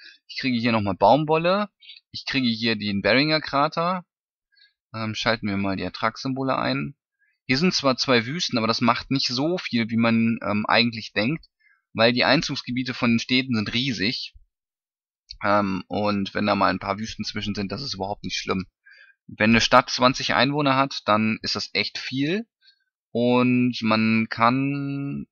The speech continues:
ähm, wie läuft denn das? Äh, vier, das sind vier, fünf, sechs, sechs, nee, sechs, sieben,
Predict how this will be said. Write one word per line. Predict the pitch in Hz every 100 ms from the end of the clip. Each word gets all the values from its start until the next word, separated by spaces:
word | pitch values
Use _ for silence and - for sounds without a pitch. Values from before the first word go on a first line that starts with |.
| _
ähm, | 101 113 113 113 113 113 110 113 - _ _ _ _ _ _
wie | - 98 107
läuft | 104 104 -
denn | -
das? | - -
Äh, | - 107 110 110 110 -
vier, | - 110 113 113 113 113 _ _ - - - _ _ _ _ _ _ _ _
das | - 101
sind | 98 92 87
vier, | - 123 135 143 143 143 143 143 139
fünf, | - 117 117 127 127 127 131 - -
sechs, | - 110 120 - - -
sechs, | 110 107 113 120 - - - - 113 113 _ _ _ _ _ _ _ _
nee, | 104 95
sechs, | 87 92 -
sieben, | - 117 135 143 156